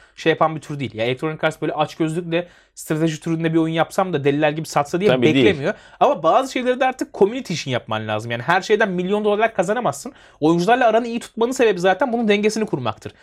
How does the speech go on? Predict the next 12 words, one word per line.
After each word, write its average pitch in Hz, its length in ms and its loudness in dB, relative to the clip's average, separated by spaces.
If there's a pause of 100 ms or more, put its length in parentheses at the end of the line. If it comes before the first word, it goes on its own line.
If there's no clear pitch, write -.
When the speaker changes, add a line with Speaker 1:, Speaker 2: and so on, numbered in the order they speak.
(180)
Speaker 1:
Evet, 160 220 2
biraz 190 400 2
genel 175 300 2
kitleye - 280 0
hitap 131 180 2
eden 131 200 -2
bir 127 40 -8
şey 156 100 0
yapacaksın 123 440 -4
bol 120 180 -2
bol 196 100 2
ama 311 220 2